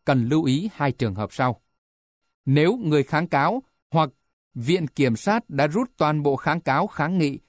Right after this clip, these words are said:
nhưng sau đó tiếp tục kháng cáo, kháng nghị lại trong thời hạn quy định, tòa án cấp phúc thẩm vẫn chấp nhận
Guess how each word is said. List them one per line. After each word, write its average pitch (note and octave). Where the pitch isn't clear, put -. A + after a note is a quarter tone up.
nhưng A3
sau G#3
đó E3+
tiếp C4+
tục C3
kháng D3+
cáo, C#3
kháng E3+
nghị D3
lại A#2+
trong G#3+
thời C3
hạn B2
quy C#3+
định, C#3
tòa E3+
án F3
cấp C4+
phúc C#4+
thẩm A#2
vẫn D3+
chấp C#4
nhận C3+